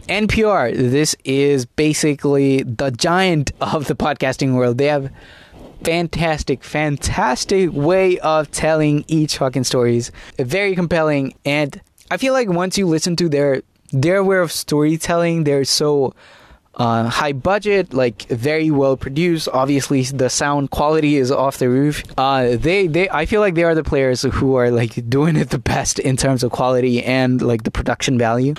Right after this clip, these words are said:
Uh, and N P R is one company that has, like, loads and loads of different podcasts. So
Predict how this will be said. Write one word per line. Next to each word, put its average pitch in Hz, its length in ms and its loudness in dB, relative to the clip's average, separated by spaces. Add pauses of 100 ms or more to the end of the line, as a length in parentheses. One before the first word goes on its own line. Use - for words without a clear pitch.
(140)
Uh, 160 300 0 (220)
and 170 240 -2
N 190 240 0
P 214 180 2
R 196 340 2
is 151 320 2
one 143 460 2
company 175 640 0
that 131 240 0
has, 135 640 0
like, 123 400 0
loads 147 400 2
and 151 100 2
loads 143 240 0
of 127 80 0
different 127 320 -2
podcasts. 123 460 -2
So 135 340 0